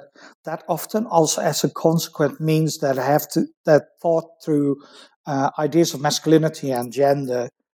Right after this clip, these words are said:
uh, as well. So, so these are typically actually not, not the men who <laughs> engage in that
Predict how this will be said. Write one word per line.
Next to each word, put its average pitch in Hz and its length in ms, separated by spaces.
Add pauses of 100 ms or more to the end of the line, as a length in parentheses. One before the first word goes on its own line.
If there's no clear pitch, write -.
(160)
uh, - 300
as - 200
well. 139 440 (640)
So, 175 560 (180)
so - 160
these 233 180
are 202 60
typically 220 400
actually 202 360
not, 180 440 (240)
not 190 400
the 143 80
men 120 500
who 135 260 (220)
<laughs> 190 280
engage 156 520
in 139 100
that 135 160